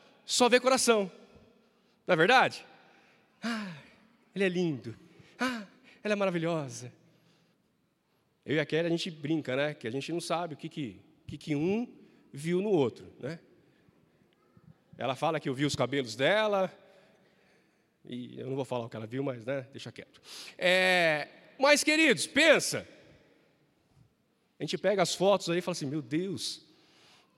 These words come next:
ou era só cabeça, ou era só orelha." Era,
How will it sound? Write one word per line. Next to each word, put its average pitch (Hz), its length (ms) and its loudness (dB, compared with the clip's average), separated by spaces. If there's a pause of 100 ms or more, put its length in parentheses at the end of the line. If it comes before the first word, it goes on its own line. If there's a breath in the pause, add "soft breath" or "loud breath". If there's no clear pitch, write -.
ou 190 220 2
era 175 160 4
só 180 180 0
cabeça, 175 600 0
ou 165 140 2
era 180 120 0
só 190 220 -2
orelha." 185 520 0 (3500 loud breath)
Era, 175 520 2